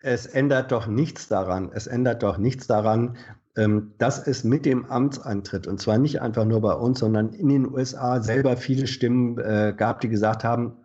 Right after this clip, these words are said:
„Ah, das, äh, der, der wird sich ändern müssen. Ähm, es gibt Checks and Balances.“ So. Und das heißt, die Überprüfung, äh, wie findet dieser Prozess statt oder auch nicht statt, diese Überprüfung ist notwendig.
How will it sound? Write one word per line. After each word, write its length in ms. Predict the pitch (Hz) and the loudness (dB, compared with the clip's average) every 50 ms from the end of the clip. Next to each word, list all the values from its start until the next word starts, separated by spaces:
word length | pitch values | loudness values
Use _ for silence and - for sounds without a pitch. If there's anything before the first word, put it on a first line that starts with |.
| _ _ | _ _
„Ah, 200 | 107 107 123 120 | -2 -2 0 2
das, 340 | 113 107 104 - - - | 0 0 0 -2 -6 -8
äh, 240 | 123 131 113 104 104 104 | -8 -6 -6 -4 -6 -8
der, 320 | - - 120 120 110 98 | -10 -8 -2 0 0 0
der 220 | 113 123 120 110 101 | 0 0 0 2 2
wird 180 | 117 127 127 | 2 0 0
sich 200 | - 123 110 - | 0 -4 -4 -2
ändern 300 | - 117 117 113 104 101 | -2 0 2 2 4 4
müssen. 440 | 110 135 139 135 151 147 156 147 147 - - - - _ _ - | 4 4 4 4 4 2 2 2 0 -6 -14 -20 -20 _ _ -4
Ähm, 260 | 107 104 104 110 110 | -2 0 0 0 0
es 380 | 90 98 104 - - - - | -2 -4 -4 -4 -8 -12 -6
gibt 200 | - 143 131 131 | -6 -6 -6 -4
Checks 320 | - - 143 135 135 131 - | -2 0 0 0 -2 -4 -6
and 200 | - 110 98 - | -6 -4 -2 0
Balances.“ 720 | 110 120 127 131 131 127 - 131 120 123 120 - - - - | 2 2 2 2 2 0 0 2 2 0 0 -2 -8 -16 -6
So. 400 | - 117 101 95 - - - _ _ | -2 0 0 0 -2 -6 -14 _ _
Und 200 | _ - 123 117 | _ -4 -2 0
das 180 | 135 135 - 143 | 0 0 0 0
heißt, 320 | 139 147 147 - - - | 0 0 0 -2 -4 -6
die 60 | 139 | -6
Überprüfung, 960 | 123 123 156 139 143 135 120 113 - - - 202 208 - - 104 95 92 92 - - - - - - | -6 -6 -4 0 0 0 0 -2 -4 -2 -2 -2 0 0 0 0 0 -2 -4 -6 -12 -16 -18 -16 -10
äh, 300 | - 117 113 113 110 101 | -6 -2 0 0 0 0
wie 180 | 104 127 151 156 | 0 0 0 0
findet 380 | - - 170 165 160 147 139 | 2 2 2 2 2 0 0
dieser 220 | 147 131 123 135 120 | 0 0 0 0 -2
Prozess 520 | - - 139 131 - - 139 127 113 - | -2 -2 -4 -4 -2 -2 -2 -2 0 -2
statt 360 | - - 185 190 185 - - | -2 0 0 0 0 -2 -4
oder 240 | 135 127 113 - - | -6 -6 -4 -4 -2
auch 160 | 123 117 120 | -2 -2 0
nicht 260 | 120 131 175 185 - - | 0 2 2 2 0 -2
statt, 300 | - - 76 - - - - - _ _ - | -4 -4 -4 -6 -8 -12 -20 -20 _ _ -2
diese 220 | 143 160 156 151 | -2 0 0 0
Überprüfung 760 | - 143 135 135 131 131 - - 151 147 - 147 135 127 135 - | 0 2 2 0 0 0 0 -2 -2 0 0 0 -2 -2 -2 -4
ist 180 | 104 104 - | -6 -4 -2
notwendig. 640 | 104 101 110 135 135 135 139 143 151 160 165 156 - | 0 2 2 2 2 2 2 2 2 2 2 0 -4